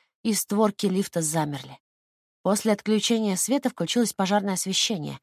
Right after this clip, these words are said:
и заработала система пожаротушения, разбрызгивая мелкие капли жидкости. Резкий запах ударил Галине в нос. Она поняла, что система, которая должна тушить возгорание, разбрызгивает бензин. Что-то заискрило над ее головой.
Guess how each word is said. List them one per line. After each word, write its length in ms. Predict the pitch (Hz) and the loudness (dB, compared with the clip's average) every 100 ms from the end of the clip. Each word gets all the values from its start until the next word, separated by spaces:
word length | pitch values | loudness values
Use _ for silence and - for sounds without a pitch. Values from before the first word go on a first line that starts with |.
| _ _ - | _ _ -4
и 60 | 202 | 2
заработала 560 | 202 190 190 269 247 | 6 6 6 4 2
система 500 | - 190 - 202 233 | 0 -2 -2 -2 -2
пожаротушения, 880 | 196 170 180 - 175 - 165 156 143 | -2 -2 -2 -4 -4 -4 -2 -2 -2
разбрызгивая 680 | 156 165 190 180 175 165 170 | -2 0 0 0 0 -2 -2
мелкие 420 | 175 175 - 160 | -2 -4 -6 -6
капли 300 | 185 180 170 | -4 -4 -4
жидкости. 600 | 160 208 - 147 - - _ _ _ _ _ _ _ 185 | -2 -4 -4 -8 -8 -10 _ _ _ _ _ _ _ 0
Резкий 420 | 190 202 - 202 | 2 2 0 0
запах 420 | 170 233 165 - | 4 4 2 -6
ударил 300 | 175 196 185 | -2 0 0
Галине 380 | 170 196 180 180 | 0 0 -2 -4
в 80 | 165 | -6
нос. 360 | 180 - - _ _ _ _ _ _ | -6 -6 -8 _ _ _ _ _ _
Она 260 | - 202 202 | -2 2 2
поняла, 400 | 220 208 214 233 | 2 2 2 2
что 160 | - | 0
система, 640 | 190 - 175 - 285 226 156 | -4 -2 -4 -4 -2 -2 -2
которая 360 | 156 180 175 | -6 -2 0
должна 320 | 165 165 185 | 2 2 0
тушить 360 | 170 175 202 - | -4 -4 -4 -4
возгорание, 720 | 156 160 160 226 208 139 127 _ _ - | -4 -2 0 0 0 -4 -8 _ _ -2
разбрызгивает 800 | 185 175 156 202 170 170 165 165 | 0 0 2 0 2 -2 -2 -2
бензин. 580 | 147 165 170 156 143 131 _ _ _ _ _ _ | -2 -4 -2 -2 -4 -8 _ _ _ _ _ _
Что-то 380 | - - 214 202 | -6 -2 0 0
заискрило 640 | 180 202 - - 233 185 | 2 2 0 0 0 0
над 160 | 170 165 | -2 -4
ее 220 | 165 165 | -4 -4
головой. 520 | 160 165 170 151 - | -4 -4 -4 -6 -10